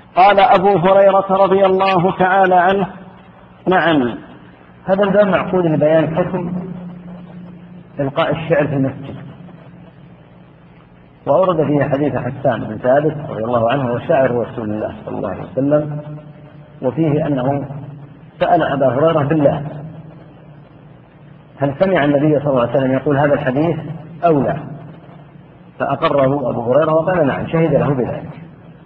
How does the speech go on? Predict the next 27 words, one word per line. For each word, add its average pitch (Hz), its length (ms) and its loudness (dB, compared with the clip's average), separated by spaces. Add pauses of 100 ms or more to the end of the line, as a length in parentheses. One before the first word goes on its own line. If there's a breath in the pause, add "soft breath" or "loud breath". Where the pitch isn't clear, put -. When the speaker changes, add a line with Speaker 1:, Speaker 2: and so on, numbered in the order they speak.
(120)
Speaker 2:
وأن 135 220 0
النبي 143 320 2
عليه 131 240 4
الصلاة 123 320 -2
والسلام 135 520 0 (520)
كان 143 140 2
يأمره 135 500 0
أن 143 140 0
يجيب 131 420 0 (1500)
رسول، 127 340 -2 (240)
يجيب 139 360 0
عن 135 180 0
رسول 151 320 0
الله 117 200 -2
صلى 110 40 -8
الله 104 40 -4
عليه 104 100 -6
وسلم، 113 260 -6
يجيب 160 260 0 (600)
المشركين، 151 580 -4 (180)
كانوا 156 260 2
يهدون 147 380 0
النبي 135 420 0
صلى 127 140 0
الله 127 160 0
عليه 110 160 -4
وسلم، 165 540 -2